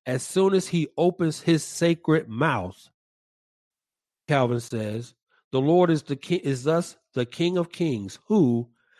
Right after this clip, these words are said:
as soon as he opens his sacred mouth, must be heard above all men, for all men,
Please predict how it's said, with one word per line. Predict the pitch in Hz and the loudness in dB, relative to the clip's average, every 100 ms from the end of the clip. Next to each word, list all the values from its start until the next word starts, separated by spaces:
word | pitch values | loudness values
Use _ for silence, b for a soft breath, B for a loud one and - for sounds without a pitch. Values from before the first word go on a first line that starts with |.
| b b | b b
as | 131 139 | -2 -2
soon | - 190 220 | 2 4 4
as | 220 | 4
he | 196 - | 0 0
opens | 165 180 165 - | 2 2 0 -2
his | 165 - | -2 -2
sacred | - 165 160 127 113 | -2 -2 -2 -6 -4
mouth, | 117 147 90 82 _ b b b _ | -2 -2 -2 -10 _ b b b _
must | 123 175 - - | 0 0 0 -4
be | 160 139 | -2 -2
heard | - 170 143 117 113 b b b - | 0 2 4 2 0 b b b 0
above | 127 110 - 165 233 226 196 | 0 0 0 2 4 4 2
all | 120 113 107 | -2 -2 -2
men, | 98 98 95 95 110 _ _ _ _ _ _ _ | -4 -6 -8 -12 -18 _ _ _ _ _ _ _
for | 233 269 196 - | 4 6 6 4
all | 120 113 110 | 2 2 0
men, | 110 117 120 120 | -4 -4 -4 -6